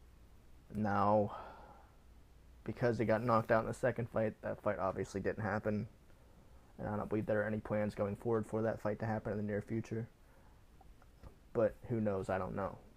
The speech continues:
But, um, the third fight, you know, you, you can clearly tell he focused more in, in, on his M M A. He was a complete different fighter than he was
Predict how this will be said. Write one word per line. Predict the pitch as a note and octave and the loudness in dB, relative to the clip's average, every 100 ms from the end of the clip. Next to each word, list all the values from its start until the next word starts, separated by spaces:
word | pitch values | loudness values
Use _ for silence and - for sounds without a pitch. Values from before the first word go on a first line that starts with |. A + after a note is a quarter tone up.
| - - | -18 -8
But, | - | -4
um, | G2+ F2+ F#2+ - - - - - - | -2 -4 -6 -12 -18 -16 -12 -12 -10
the | - | 4
third | B2+ C#3 | 6 6
fight, | C3 C3+ B2+ A2 | 8 8 8 6
you | B2 | 2
know, | A2 A2 | 2 2
you, | A2 - C3+ - - | 0 -8 -14 -10 -2
you | C3+ | -2
can | B2 | 0
clearly | - A#2+ G#2+ | 4 6 6
tell | - A2 | 6 4
he | G#2 | 4
focused | G#2 G#2+ G#2+ - | 4 2 0 -2
more | A2 A2 | -2 0
in, | G#2 G#2+ - | -2 -4 -6
in, | A#2 - | -8 -2
on | A2+ | 0
his | A2 - | 0 0
M | G#2+ | 0
M | G2 F#2+ | 0 0
A. | F#2 D#2 - - - - - - - - - - - - - - - - - - - - - - - - - - - | 0 -2 -6 -16 -18 -20 -20 -20 -20 -20 -20 -20 -20 -20 -20 -20 -20 -20 -20 -20 -20 -20 -20 -20 -20 -20 -20 -12 -2
He | A#2 | 0
was | G#2 G2 G2+ | 2 2 0
a | |
complete | G2 G#2 - A#2 | -2 -4 0 0
different | A#2+ A2 G2+ - | 0 -2 -4 0
fighter | G#2+ G#2+ | 2 2
than | F#2+ | 0
he | G#2+ F2 | -2 -2
was | G2+ F#2 F#2 - | 0 0 -2 -8